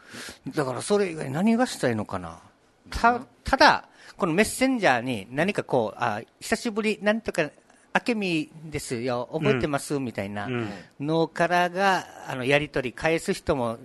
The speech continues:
Speaker 2: いるんじゃないですか。千人に一人ぐらいは。
Speaker 3: あー、いや、でも心に、何、思い出にもない、いくら考えてもない人は、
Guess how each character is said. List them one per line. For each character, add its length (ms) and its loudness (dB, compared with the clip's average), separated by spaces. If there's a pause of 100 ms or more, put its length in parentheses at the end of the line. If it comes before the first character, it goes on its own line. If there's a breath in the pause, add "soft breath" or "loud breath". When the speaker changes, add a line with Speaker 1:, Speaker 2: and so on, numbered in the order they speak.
(320)
Speaker 2:
い 80 -6
る 80 -2
ん 80 -4
じ 60 2
ゃ 20 4
な 60 2
い 20 -6
で 20 -6
す 80 -10
か。 120 -4 (180 loud breath)
千 260 0
人 220 -4
に 80 -6
一 180 -4
人 100 -4
ぐ 80 -4
ら 60 -4
い 80 -8
は。 220 -14
Speaker 3:
あ 1600 -12
ー、 40 -16
い 40 -10
や、 120 -4
で 120 -10
も 160 -12
心 600 -4
に、 340 -6 (300 soft breath)
何、 220 -12
思 300 0
い 80 0
出 180 2
に 200 0
も 160 -6
な 180 -4
い、 300 -8 (1500 soft breath)
い 80 -8
く 160 -2
ら 80 4
考 180 -6 (120)
え 80 -4
て 80 -8
も 100 -6
な 140 -2
い 100 -4
人 300 -10
は、 120 -8